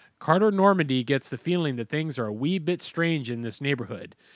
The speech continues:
After all, the parents seem to hate kids, for instance. There's also a strange leak in the basement that defies logic. Other strange things prompt Carter to team up with his friends to discover that this neighborhood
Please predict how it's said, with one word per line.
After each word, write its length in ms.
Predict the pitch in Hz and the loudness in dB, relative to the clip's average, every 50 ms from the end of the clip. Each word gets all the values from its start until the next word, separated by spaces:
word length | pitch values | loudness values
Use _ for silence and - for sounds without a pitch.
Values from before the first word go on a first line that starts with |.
| - - - | -20 -14 -4
After 320 | - 151 165 - 190 202 | -2 -2 -2 0 2 4
all, 240 | 208 214 196 156 131 | 6 6 6 4 4
the 80 | 117 117 | 2 0
parents 340 | - - 175 208 226 196 - | -2 0 0 0 0 -2 -4
seem 200 | - 190 156 131 | -6 -6 -6 -6
to 80 | 110 | -6
hate 260 | 92 - 175 - - | -4 -4 -4 -4 -6
kids, 400 | - - 175 180 175 147 120 - | -8 -4 -2 0 0 0 -2 -4
for 180 | - - 120 95 | -10 -12 -14 -14
instance. 540 | 82 - - - - - - - - - - _ | -14 -16 -16 -16 -16 -16 -16 -16 -16 -18 -14 _
There's 180 | - 131 123 156 | -8 -4 -2 0
also 240 | 170 185 - - | 0 0 0 -2
a 60 | 135 123 | -6 -6
strange 420 | - - 165 185 202 190 147 - | -4 -4 -2 -2 -2 -2 -4 -6
leak 320 | 120 143 175 196 147 - | -2 0 0 0 0 -4
in 60 | 151 135 | -6 -8
the 80 | 127 | -6
basement 460 | 117 139 156 160 151 - 135 117 107 | -2 -2 -2 -2 -2 -4 -8 -8 -8
that 120 | - 120 - | -8 -12 -12
defies 460 | - 107 - - 147 160 165 127 110 | -12 -12 -6 -2 -2 -2 -2 -2 -2
logic. 520 | 117 123 127 123 - - - - _ - _ _ _ _ - - - - - - | 0 0 0 0 -2 -6 -16 -20 _ -20 _ _ _ _ -20 -20 -20 -18 -6 0
Other 180 | 151 185 202 | 2 2 2
strange 460 | - - - 175 180 180 180 156 - | 2 0 -2 -2 0 0 -2 -4 -8
things 320 | - - 175 165 139 120 - | -4 -2 -2 -2 -2 -4 -4
prompt 280 | - 147 139 131 113 | -2 -2 -2 -2 -4
Carter 280 | - - 156 165 175 180 | -2 0 0 2 2 -2
to 140 | 160 - - | -4 -6 -10
team 260 | - - 160 160 175 | -8 -6 -4 -2 0
up 140 | 180 165 - | 0 0 0
with 140 | 170 147 - | -4 -4 -4
his 120 | 160 135 | -8 -8
friends 400 | - - 170 170 156 135 110 - | -4 -2 -2 0 0 -2 -4 -6
to 120 | - 131 | -8 -8
discover 420 | 120 113 - - - 151 143 147 131 | -8 -8 -8 -4 -4 -2 -2 -2 -4
that 160 | 110 117 110 | -4 -6 -6
this 200 | - 127 113 - | -6 -8 -8 -6
neighborhood 540 | 135 147 165 156 151 123 127 113 113 113 | -4 -4 -2 -2 -2 -2 -2 -4 -4 -6